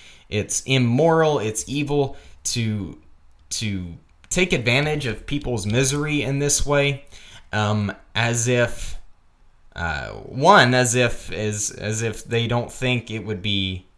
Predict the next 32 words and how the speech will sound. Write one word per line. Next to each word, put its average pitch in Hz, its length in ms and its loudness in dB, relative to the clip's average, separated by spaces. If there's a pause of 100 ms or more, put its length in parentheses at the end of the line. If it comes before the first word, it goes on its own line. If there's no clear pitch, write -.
(280)
it 107 100 -8
would 92 180 -8
be 98 220 -2
better 107 680 4 (200)
to 127 120 -6
reach 135 280 -4
people. 110 280 0
If 107 60 -6
they 113 120 4
had 156 300 6
the, 127 160 4
the 113 240 -8
same 139 220 -2
amount 127 240 2
of - 40 -4
ply, 143 220 2
they 127 120 2
would 139 160 4
make 143 220 0
more 131 180 0
money 120 360 2
if 101 100 -6
it - 100 -4
was - 180 -6
cheaper, - 600 -4 (280)
if - 140 -2
they 131 180 2
had 127 520 0 (300)
the 131 120 2
amount 123 280 4
of 123 100 -2
ply 101 580 0